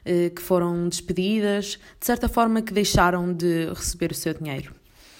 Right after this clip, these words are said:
Houve um grande agravamento nos pedidos de ajuda com a medicação,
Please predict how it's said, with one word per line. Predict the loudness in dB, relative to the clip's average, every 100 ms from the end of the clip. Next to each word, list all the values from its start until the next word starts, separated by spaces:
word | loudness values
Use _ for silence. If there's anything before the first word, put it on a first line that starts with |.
| -18 -20 -6
Houve | -2 0
um | 2
grande | 4 2
agravamento | 2 2 2 2 0 -2
nos | -6
pedidos | -2 -4 -2
de | 0
ajuda | 0 2 0
com | 0
a | 0
medicação, | 0 0 -2 -2 2 2 2